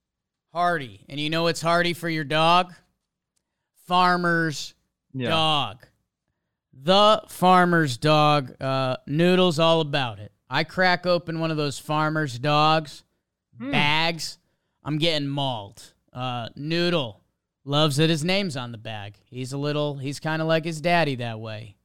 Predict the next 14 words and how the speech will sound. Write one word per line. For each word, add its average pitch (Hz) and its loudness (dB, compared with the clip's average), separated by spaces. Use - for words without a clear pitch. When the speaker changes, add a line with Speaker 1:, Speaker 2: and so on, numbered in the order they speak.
Speaker 1:
Uh, 117 -10
he's 127 -10
kinda 151 -2
into 151 -2
himself. 147 -2
Uh, 156 0
and 233 2
he's 214 2
into 214 0
healthy, 220 2
fresh - 2
dog 160 4
food. 110 -8
Um, 131 -2